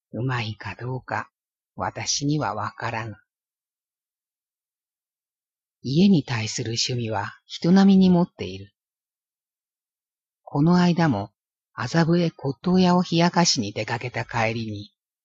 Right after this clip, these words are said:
人の家を冷やかしてきた。ちょっと目につく家を軒ごとに覗き込んで、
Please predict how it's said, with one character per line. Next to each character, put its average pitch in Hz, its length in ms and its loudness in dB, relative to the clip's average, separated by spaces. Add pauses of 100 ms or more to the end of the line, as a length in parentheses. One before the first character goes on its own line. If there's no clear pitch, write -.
(420)
人 - 280 0
の 190 140 6
家 180 220 4
を 90 220 -6 (220)
冷 110 60 -4
や 131 120 0
か 131 160 -4
し - 120 -6
て 101 120 -14
き - 140 -20
た。 - 80 -16 (2250)
ち - 140 -6
ょ 127 60 0
っ - 100 -8
と 110 120 -4
目 127 140 -2
に 120 160 -4
つ - 100 -12
く 110 160 -8
家 110 220 -2
を 107 240 -6 (480)
軒 139 320 -2
ご 185 140 2
と 147 120 -2
に 107 160 -2
覗 120 280 -6
き - 160 -12
込 123 160 -2
ん 110 80 -4
で、 107 200 -10